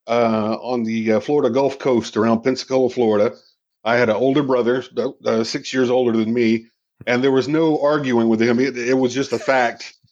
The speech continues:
that when we got home from school, there was Gilligan's Island, there was Star Trek, and then there was mash after the news.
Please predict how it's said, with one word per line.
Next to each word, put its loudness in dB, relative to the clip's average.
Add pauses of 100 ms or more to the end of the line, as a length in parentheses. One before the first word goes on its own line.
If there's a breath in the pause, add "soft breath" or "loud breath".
(160)
that 2
when 2
we -2
got 0
home 0
from -4
school, 0
there 2
was -2
Gilligan's -2
Island, 0 (720)
there 2
was 2
Star 0
Trek, -2 (480)
and -2
then -4
there 2
was 0
mash 0
after -2
the -6
news. -6